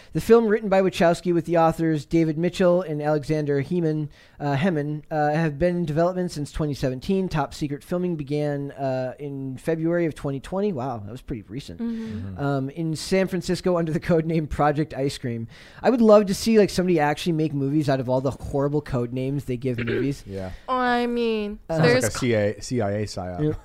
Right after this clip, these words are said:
Speaker 2: Mm-hmm.
Speaker 1: With filming also taking place in Germany and Chicago. Production was halted on March sixteenth, twenty twenty, due to the covid nineteen pandemic,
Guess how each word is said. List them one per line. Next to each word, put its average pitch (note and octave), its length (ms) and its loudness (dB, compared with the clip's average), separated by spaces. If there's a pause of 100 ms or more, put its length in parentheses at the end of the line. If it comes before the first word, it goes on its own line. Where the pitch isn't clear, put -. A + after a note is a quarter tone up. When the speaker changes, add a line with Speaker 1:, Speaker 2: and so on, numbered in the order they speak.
(120)
Speaker 2:
Mm-hmm. C#4 260 -2
Speaker 1:
With F3 140 2
filming G#3 520 4
also F3+ 280 2
taking F3 300 0
place E3+ 220 0
in D3 80 -2
Germany F#3 480 0
and F3 100 -2
Chicago. C#3+ 540 -2
Production F#3 440 0
was E3 80 -2
halted E3 300 2
on C#3 140 0
March C#3+ 200 -4
sixteenth, F3+ 600 -4 (160)
twenty D3 220 -2
twenty, D#3+ 280 -2
due C#3+ 180 -2
to C#3 60 -4
the C3 60 -8
covid D3 380 -2 (300)
nineteen C#3+ 380 -4
pandemic, D#3 480 0